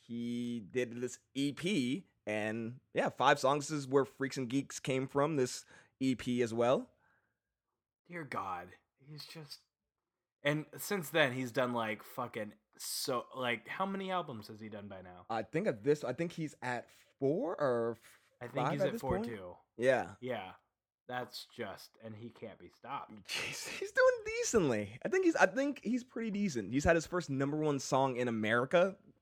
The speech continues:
Speaker 2: Yeah.
Speaker 1: It's the gu-, that's when everyone didn't understand this. The creator of the online sketch Bro Rape has a <laughs>
Speaker 2: Yeah.
Speaker 1: number one song,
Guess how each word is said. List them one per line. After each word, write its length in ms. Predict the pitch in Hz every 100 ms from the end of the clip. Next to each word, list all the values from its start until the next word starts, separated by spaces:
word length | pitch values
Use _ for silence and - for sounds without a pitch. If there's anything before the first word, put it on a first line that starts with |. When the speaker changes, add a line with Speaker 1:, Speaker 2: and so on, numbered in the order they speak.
| _ _ _ -
Speaker 2:
Yeah. 240 | - - -
Speaker 1:
It's 160 | - -
the 160 | 180 175
gu-, 160 | - - -
that's 160 | 214 285
when 180 | 240 -
everyone 240 | 160 165
didn't 180 | 139 113
understand 540 | 101 110 104 98 95 90
this. 280 | 87 - - _ _ _
The 120 | 123 143
creator 400 | - 220 226 196
of 340 | 156 160 123
the 380 | 143 151 147 131 -
online 420 | 151 185 185 170 151
sketch 580 | - - 110 101 - - _ -
Bro 360 | 151 196 240
Rape 420 | 147 73 76 - - - _ _ _ _ _ -
has 120 | 120
a 80 | 123
<laughs> 20 |
Speaker 2:
Yeah. 360 | 170 254 240 226
Speaker 1:
number 400 | 247 262 208 240 254
one 640 | 277 240 220 190 185 202 208 208 -
song, 680 | - - 190 165 123 117